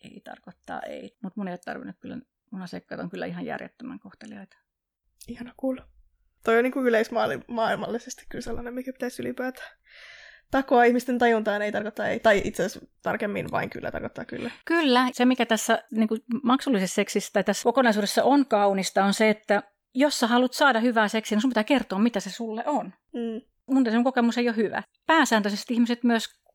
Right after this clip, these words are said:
Speaker 1: kun ne varaa aikaa, niin ne kertoo, että mitä ne hakee, mistä ne tykkää, minkälaista kokemusta ne hakee. Tai mu-, esimerkiksi mun nettisivuilla on tuotteistettu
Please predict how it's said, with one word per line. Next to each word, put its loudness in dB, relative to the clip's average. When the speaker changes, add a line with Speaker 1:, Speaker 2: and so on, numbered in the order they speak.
Speaker 1:
kun 4
ne 4
varaa 6
aikaa, 0
niin 4
ne 4
kertoo, 2
että 0
mitä 4
ne 0
hakee, -2
mistä 0
ne -2
tykkää, -4
minkälaista -2
kokemusta -4
ne 0
hakee. -2
Tai 2
mu-, -4
esimerkiksi -4
mun 0
nettisivuilla 0
on 2
tuotteistettu 2